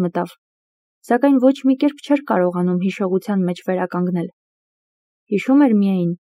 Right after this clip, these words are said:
ինչպես դռան մոտ մի քանի անգամ գլուխ տվեց պան Տոմաշին, ինչպես հետո նրա վրա ինչ-որ բուրմունք փչեց, և նա գլուխ տվեց կրեմագույն զգեստով վառ կարմիր վարդնուսին տիկնոջը,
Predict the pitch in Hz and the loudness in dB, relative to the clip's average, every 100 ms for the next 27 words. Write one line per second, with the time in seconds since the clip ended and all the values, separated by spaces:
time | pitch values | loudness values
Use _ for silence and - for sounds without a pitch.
0 | - 226 220 269 262 - 226 240 233 277 | -6 -4 0 0 0 -2 -2 0 2 2
1 | 311 247 269 247 226 220 214 214 262 254 | 2 2 0 0 -2 0 0 0 0 0
2 | 220 247 - 185 180 - 185 180 190 190 | 2 0 -2 -4 -4 -4 -4 -2 -2 -2
3 | 196 - 170 175 _ _ _ _ _ _ | -4 -4 -6 -6 _ _ _ _ _ _
4 | 214 220 - 262 240 190 196 185 190 185 | -2 -2 0 -2 0 -4 -2 0 0 0
5 | 214 277 262 262 - 247 220 240 233 233 | 0 2 2 0 0 0 2 0 2 0
6 | 220 - - 185 175 - _ _ _ _ | -4 -12 -8 -8 -8 -12 _ _ _ _
7 | _ - 220 214 233 220 240 247 - 190 | _ -2 0 2 0 2 0 0 -2 -4
8 | 190 - - 208 202 202 226 240 220 - | -4 -6 -2 0 0 0 0 -2 -2 -2
9 | 196 - 233 269 _ _ _ - 175 214 | -2 -2 0 0 _ _ _ -8 0 2
10 | 277 - 208 196 226 190 202 202 - 196 | 0 0 0 2 0 0 -2 -4 -2 -4
11 | - 233 226 262 240 220 - | -2 -2 0 -2 0 -2 -4